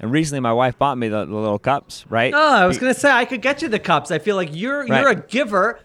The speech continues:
Speaker 2: I should be giving more. That would have been a perfect gift for me. Bad
Speaker 1: Yeah,
Speaker 2: job by
Speaker 1: but,
Speaker 2: me.
Speaker 1: uh, no, it was a, um,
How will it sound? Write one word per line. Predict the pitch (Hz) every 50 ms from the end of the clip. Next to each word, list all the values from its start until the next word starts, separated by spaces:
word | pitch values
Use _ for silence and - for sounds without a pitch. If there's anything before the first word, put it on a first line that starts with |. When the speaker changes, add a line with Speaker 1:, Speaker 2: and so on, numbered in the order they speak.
| _ _
Speaker 2:
I | - 202 240 285
should | 269 - 277 208 170
be | 185 165
giving | 123 165 165 165 180 180
more. | 185 196 220 247
That | 254 254
would | 240 247
have | 247 233
been | 247 247
a | 240
perfect | - - 262 254 262 302 247 -
gift | 320 294 294 -
for | - 202
me. | 170 143 127
Bad | 117 165 175 180
Speaker 1:
Yeah, | 160
Speaker 2:
job | 147 160 131 123
by | 165 170
Speaker 1:
but, | 143
Speaker 2:
me. | 113 110 110 - -
Speaker 1:
uh, | 120 135 135
no, | 139 165 151
it | 127 - 131
was | 135 135 135 123
a, | 139 135 131 127
um, | 123 120 117 117 113 113